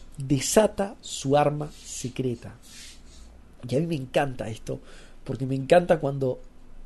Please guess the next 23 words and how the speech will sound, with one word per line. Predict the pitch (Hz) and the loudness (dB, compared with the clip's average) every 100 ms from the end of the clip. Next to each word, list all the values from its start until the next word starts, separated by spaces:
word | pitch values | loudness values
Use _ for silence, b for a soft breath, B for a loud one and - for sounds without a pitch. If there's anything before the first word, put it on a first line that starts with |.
| - | -8
aparecen | 127 123 151 160 165 | -4 2 4 4 0
las | 139 - | -2 -2
armas | 143 131 | -4 -4
secretas | - 123 139 127 | -6 -4 -4 -4
del | 120 | -6
pasado, | 117 - - - - - - | -8 -12 -14 -14 -16 -18 -12
¿viste? | - - - - - b b b b - | -12 -10 -16 -18 -20 b b b b -6
Como | 135 139 | -2 2
las, | 143 120 - 160 | 2 0 -4 -4
le, | 147 170 | -2 -2
le, | 156 160 175 | -4 -8 -10
le, | 170 165 | -12 -10
o | 143 | -2
sea, | 165 | 2
lo | 160 156 | 4 6
que | 170 | 6
para | 156 160 160 | 6 6 8
o-, | 185 | 8
nosotros | 165 156 240 233 - | 8 6 4 4 6
hoy | 214 | 6
son | - 180 | 6 2
cosas | 160 160 | 0 -2
habituales, | 139 139 151 151 170 196 | -2 2 4 6 4 0